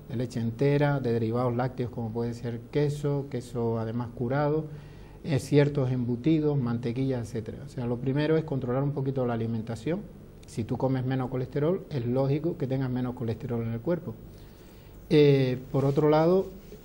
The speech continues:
ponemos en marcha la actividad física. El hacer ejercicio hace que se metabolice mejor la grasa y puede bajar, eh, los niveles de colesterol. Y si con eso no se controla, eh, empezamos con una serie de medicamentos,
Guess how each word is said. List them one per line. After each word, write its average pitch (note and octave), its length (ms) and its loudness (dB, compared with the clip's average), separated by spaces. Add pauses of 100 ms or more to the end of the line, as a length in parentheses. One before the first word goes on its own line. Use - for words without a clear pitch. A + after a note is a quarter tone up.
(160)
ponemos D3+ 420 4
en D3+ 80 2
marcha D3+ 360 2
la E3+ 60 4
actividad C#3 420 0
física. B2 600 -2
El A#2+ 100 -4
hacer C#3 280 0
ejercicio D#3 680 2
hace D3 240 0
que D3 100 2
se C#3+ 200 -2
metabolice C3+ 760 0
mejor B2+ 400 -2
la A#2+ 100 -2
grasa B2+ 360 -2 (380)
y B2 80 -6
puede C3 240 2
bajar, C3 320 -2
eh, B2+ 240 -2
los A#2 220 -4
niveles B2 300 0
de A#2 80 -2
colesterol. - 440 -8 (140)
Y G3 220 0 (140)
si C3+ 280 -2
con C3+ 200 -2
eso G#3 220 0
no F#3 80 0
se D#3 100 -4
controla, C3+ 480 -2 (640)
eh, C#3 240 4
empezamos C3+ 480 0
con - 80 -6
una D#3 160 0
serie D3+ 360 2
de D#3+ 300 2 (180)
medicamentos, B2+ 880 0